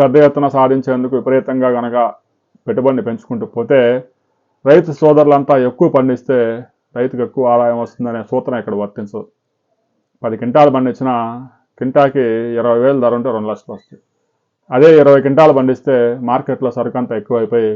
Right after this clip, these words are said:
క్వింటా ఐదు వేలకు కూడా కొనే దిక్కుండదు. అందువల్ల రైతు సోదరులు ఎగబడి ఎగబడి ఎక్కువ పెట్టుబడులు పెట్టి విపరీతంగా దిగుబడి సాధించాలి అనే ఆలోచనలో ఉండద్దు. చిన్న పెట్టుబడితో దిగుబడులు తీసుకోండి. ఒకవేళ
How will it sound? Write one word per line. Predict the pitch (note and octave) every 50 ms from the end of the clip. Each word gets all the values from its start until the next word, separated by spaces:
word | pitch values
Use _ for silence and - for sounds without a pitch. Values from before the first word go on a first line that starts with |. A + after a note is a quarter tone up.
| G#2+ -
క్వింటా | D3 C3+ C#3 D3 C3+ B2 C3
ఐదు | B2+ B2+
వేలకు | B2 A#2+ A#2+ A2+ A#2
కూడా | A#2+ B2+ - A#2
కొనే | A2 A2 G#2+ G2+ A2+
దిక్కుండదు. | A2 - C#3 A#2+ F#2+ F2 - _ _ _ _ _ _ _ _ _ _ _ -
అందువల్ల | A#2 A2 G#2+ A2+ C3 E3+ F3 D#3
రైతు | D3 D3 C#3+ - D#3+
సోదరులు | D3 C#3 C#3+ D3 C#3+ C3+ B2+ A#2+
ఎగబడి | C3 C3+ D3 D3 C#3 C3+
ఎగబడి | C3 B2+ C3 C3 B2+ B2 A#2 G#2
ఎక్కువ | - _ C#3+ C#3 B2+ - _ _ _ _ _ _ -
పెట్టుబడులు | B2 G#2+ C#3+ B2+ B2+ B2 A#2+ G2+ A#2
పెట్టి | G#2+ G#2 C3 B2+ A#2 A2 G#2+ A2+ A2+ - _ _ _ _ _ _ _
విపరీతంగా | B2+ - D#3 E3 F3 E3+ D3+ E3+ E3 D#3+ D3+ C3+ B2+
దిగుబడి | C3+ B2+ C3 C3+ C3+ C3 C3+ C#3 -
సాధించాలి | B2+ A#2+ A#2+ A#2+ A#2+ A#2 - A#2+ A#2 A#2 A#2 A#2
అనే | A#2 A2+ G#2+ G#2 G#2+
ఆలోచనలో | A2+ B2 B2+ B2 - C3 A#2+ A2 G#2 G#2
ఉండద్దు. | G#2 G2+ F#2+ F#2 - _ _ _ _ _ _ _ _ _ _ _ _ _ _ _
చిన్న | C3+ C3+ D3+ D#3+ D3+
పెట్టుబడితో | D3 B2 - A2 A#2 A2 G#2 G2+ - B2+ - E3 - - _ _ _ _ _ _ _ _ A#2
దిగుబడులు | A2+ A2+ A#2+ B2 B2+ B2 B2 G2+
తీసుకోండి. | B2+ B2 - _ _ C3 B2 B2+ C3 - _ _ _ _ _ _ _ _ _ _ _ -
ఒకవేళ | - D3 D3+ D#3+ E3